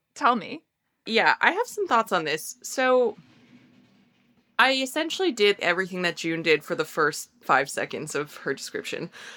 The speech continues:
Speaker 2: I heated a tablespoon of pesto, which I used store-bought pesto. And you know how when you buy it, the oil rises to the top, the sediment floats to the bottom.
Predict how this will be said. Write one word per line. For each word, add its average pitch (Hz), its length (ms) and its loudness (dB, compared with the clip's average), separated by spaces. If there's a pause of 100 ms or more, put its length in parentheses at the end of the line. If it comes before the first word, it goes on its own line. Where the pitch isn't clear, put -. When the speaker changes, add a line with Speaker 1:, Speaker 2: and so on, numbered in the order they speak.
(260)
Speaker 2:
I 180 320 8 (220)
heated 220 880 0 (600)
a 208 80 2
tablespoon 196 540 -6
of 208 80 -6
pesto, 170 680 0
which 208 320 4
I 202 60 4
used 226 360 -4
store-bought 175 520 -4
pesto. 180 720 0
And 185 140 -2
you 190 80 -2
know 190 160 0
how 190 140 0
when 185 120 -2
you 180 100 -2
buy 156 240 6
it, 160 240 0
the 175 160 -4
oil 160 380 4
rises 151 400 0
to - 120 -12
the 131 80 -4
top, 185 320 4
the 170 80 -6
sediment 147 420 -4
floats 143 280 -8
to - 60 -16
the 131 80 -12
bottom. 156 500 2